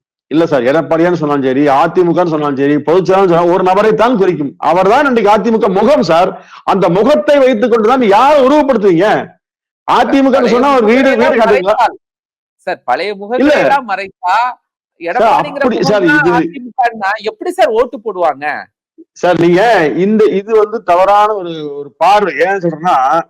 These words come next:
Speaker 1: இன்னைக்கு வந்து ஒரு எள்-, சாதாரண, இப்ப நான் வந்து சாதாரண வச்சுக்கேன். நான் ஒரு வெளியில நடத்துனதுன்னா,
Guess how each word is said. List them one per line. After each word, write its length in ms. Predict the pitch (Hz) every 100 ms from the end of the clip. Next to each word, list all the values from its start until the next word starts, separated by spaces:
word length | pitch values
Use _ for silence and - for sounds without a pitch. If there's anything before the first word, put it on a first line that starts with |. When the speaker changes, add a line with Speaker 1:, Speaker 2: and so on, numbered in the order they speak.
| _ _
Speaker 1:
இன்னைக்கு 280 | _ 156 143
வந்து 400 | 156 170 202 208
ஒரு 180 | - 151
எள்-, 280 | 147 147 160
சாதாரண, 500 | - 156 170 196 214
இப்ப 160 | - 175
நான் 140 | 175
வந்து 140 | 196
சாதாரண 420 | 190 175 175 196 185
வச்சுக்கேன். 420 | 170 151 147 139
நான் 300 | 175 226 254
ஒரு 100 | 254 -
வெளியில 240 | 240 262
நடத்துனதுன்னா, 680 | 233 233 220 208 247 196 196